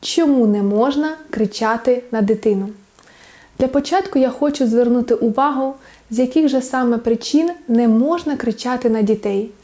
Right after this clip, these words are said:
Дуже часто батьки, замість того, щоб просто поговорити з дитиною, вони починають на неї кричати і, не розбираючись в ситуації, вони думають, що дитина все зрозуміє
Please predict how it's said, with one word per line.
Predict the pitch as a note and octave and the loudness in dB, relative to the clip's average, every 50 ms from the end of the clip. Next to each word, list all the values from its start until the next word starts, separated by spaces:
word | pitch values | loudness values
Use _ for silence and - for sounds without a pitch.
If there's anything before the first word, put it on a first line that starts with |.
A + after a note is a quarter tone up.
| - _ - - - - - - _ B3 | -20 _ -20 -20 -20 -20 -20 -10 _ 2
Дуже | A#3 D4+ C#4+ D4 D4 | 2 2 4 2 0
часто | D4 - D#4+ E4 E4+ E4 - - C4+ | 0 0 0 0 0 -2 0 0 2
батьки, | A#3 C4 B3+ B3+ - - D#4 D#4 C#4+ | 2 2 0 -2 -4 -2 0 0 0
замість | A3+ A#3 B3+ C4 C4 C4 B3+ B3+ - | 0 0 0 -2 -2 -2 -4 -6 -2
того, | - C4+ C4 C4 C#4 C4 | 0 0 2 2 0 0
щоб | C4 - C4 B3 B3+ | -2 -4 -6 -6 -2
просто | - C#4 C#4 C4+ C4+ - A3+ | -2 -2 -2 -2 -4 -8 -4
поговорити | - B3 A3+ G#3+ B3 A#3+ B3 C4 C4+ C4+ C4 - A#3 | -4 -2 -2 0 0 2 2 2 2 2 2 0 -4
з | G#3+ A#3+ | -2 -2
дитиною, | A#3+ A#3+ A#3+ - D4+ D#4 D4+ C4+ A#3+ A#3 A3 A3+ - - - - - - - _ | -2 -2 2 2 2 2 2 2 0 0 -2 -4 -8 -16 -20 -20 -20 -20 -6 _
вони | A#3 B3 C#4 C#4+ D#4 D4 | 0 0 2 2 0 0
починають | - C#4 C4 - - B3+ C4+ C#4+ C#4+ C#4 C4+ B3 | 0 -2 -2 -2 -2 -2 0 0 0 0 0 0
на | A#3+ A#3+ | 0 0
неї | B3 C4+ C#4 C4+ B3 | 0 2 2 0 0
кричати | B3 - B3 A#3 B3 - - D4 D#4 E4 D#4+ D#4+ - A3+ G#3+ A3+ - - - - - | 0 -2 -2 -4 -4 -2 -4 0 0 0 0 2 0 -2 -2 -2 -10 -18 -20 -20 -2
і, | - B3 | 0 2
не | B3 C4 C#4 | 2 4 4
розбираючись | D4 C4+ B3 A#3+ C#4 C#4+ C#4+ D4 C#4+ C#4+ C4+ - - C4+ B3 B3+ - - - - - | 4 4 4 4 4 4 4 4 4 2 2 2 0 0 0 0 -4 -12 -18 -20 -16
в | - - | -14 -4
ситуації, | - C4+ C4 C4 C#4 C#4+ D4+ F4 F#4+ F#4 F#4 - - B3+ A#3 A3+ - - | -2 -2 0 2 0 2 2 2 0 0 -2 -4 0 2 2 2 2 0
вони | A3+ B3+ C4 C4 C4+ C4 | 0 2 2 4 4 4
думають, | A#3+ A#3+ E4+ F#4 G#4 G4+ F4 D4+ B3 - | 4 4 4 4 4 4 2 2 0 0
що | - C4+ B3 | 0 2 4
дитина | A3+ C4+ B3+ C4 - D4 C4+ C4+ B3+ | 4 2 2 2 2 2 2 2 0
все | B3+ - - C4 A#3+ | -2 0 0 0 0
зрозуміє | B3 B3 B3+ A#3 B3 C4 B3 B3+ C#4 D#4 F4+ F4+ E4 B3+ A3 | 2 2 0 2 2 2 2 4 4 4 4 2 2 2 -2